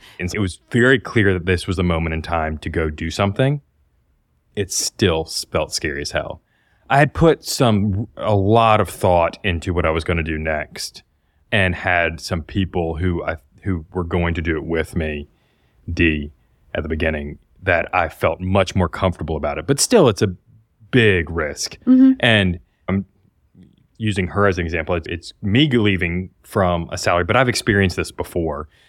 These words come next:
Speaker 1: and betting on myself, so that's easy. I give her a ton of credit because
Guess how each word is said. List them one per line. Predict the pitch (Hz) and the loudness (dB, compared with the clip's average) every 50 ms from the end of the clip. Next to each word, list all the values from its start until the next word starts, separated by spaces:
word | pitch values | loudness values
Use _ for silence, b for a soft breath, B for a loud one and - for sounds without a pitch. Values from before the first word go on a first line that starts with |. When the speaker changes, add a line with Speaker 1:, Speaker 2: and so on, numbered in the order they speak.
| _ _ - | _ _ -8
Speaker 1:
and | 85 82 | -6 -2
betting | 80 90 87 90 80 | 0 0 0 0 0
on | 78 | -2
myself, | 76 78 80 - - 87 76 76 - | -4 -4 -2 0 0 0 0 -2 -4
so | - - 87 | -4 -2 -2
that's | 82 80 - | -2 -2 -6
easy. | 73 71 73 76 80 | -10 -10 -6 -4 -2
I | 82 | -2
give | 85 80 - - 90 - | -2 -4 -4 -4 -4 -4
her | - - 127 120 | -2 0 2 2
a | 85 | 2
ton | 78 - - - 123 113 | 0 -2 -2 0 0 0
of | 90 - | 0 -2
credit | - - 78 73 78 85 | -6 -6 -6 -4 -6 -6
because | - 90 - 92 82 76 - - | -8 -4 -2 -2 -2 -2 -4 -10